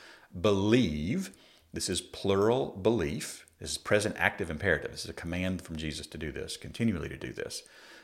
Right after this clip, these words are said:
"Believe that you have received," a plural receipt. It's amazing how much is going on here. "And it will be yours," plural.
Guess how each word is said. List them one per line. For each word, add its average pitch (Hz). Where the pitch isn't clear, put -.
"Believe 104
that 101
you 117
have 101
received," 92
a -
plural 135
receipt. 110
It's -
amazing 85
how 76
much 71
is 67
going 76
on 71
here. 82
"And 98
it 123
will 117
be 95
yours," 101
plural. 135